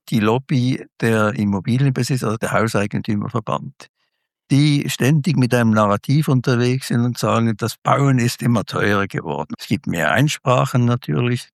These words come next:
die Bauvorschriften sind ein bisschen mehr geworden und da kann man eine ganze Litanie aufzeichnen und den Eindruck erwecken, das seien effektive Kosten, die ich als Mieter bezahle.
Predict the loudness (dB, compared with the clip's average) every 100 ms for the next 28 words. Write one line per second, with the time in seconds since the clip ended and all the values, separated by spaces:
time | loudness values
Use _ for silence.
0 | -14 -12 -2 0 0 -2 -2 -4 -4 -8
1 | -8 -10 -6 -6 -4 -6 -8 -2 0 0
2 | 0 0 2 2 0 -2 -2 -4 -4 -4
3 | -4 -2 -2 -2 -4 -4 -2 0 0 0
4 | 2 0 0 -2 0 2 0 0 2 2
5 | 2 2 2 2 2 0 0 2 0 0
6 | -2 -4 -4 -2 2 2 2 0 0 0
7 | -2 -2 -2 -2 -2 -4 -2 0 0 0
8 | -2 0 2 0 0 -2 -4 -2 0 0
9 | -2 -6